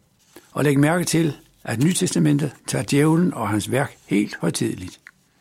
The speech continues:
Djævlen er virkelig en realitet. Det er ikke sådan, at han kan bortforklares, for eksempel, at han blot er at betragte som noget ondt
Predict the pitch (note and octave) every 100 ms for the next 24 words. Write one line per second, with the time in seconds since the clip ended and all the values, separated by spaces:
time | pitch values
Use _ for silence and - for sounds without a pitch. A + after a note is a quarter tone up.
0 | - - - - C#3+ D#3+ E3+ D3+ C#3+ D#3+
1 | - A#2 C3+ - - A#2+ A2+ G#2+ G#2 G2+
2 | - - - _ - - - - - E3+
3 | D#3+ D#3+ F3 E3 C#3+ G#2+ A2+ G#2+ G2 -
4 | - A2+ B2+ D3+ G#2+ A#2+ G#2+ - A2 -
5 | B2 B2 A2 G#2+ F2+ G2 A2 A2+ G#2+ G2
6 | F#2 A2 F#2 - A#2 - A#2 G#2+ A2 G#2
7 | G#2 C#3 - -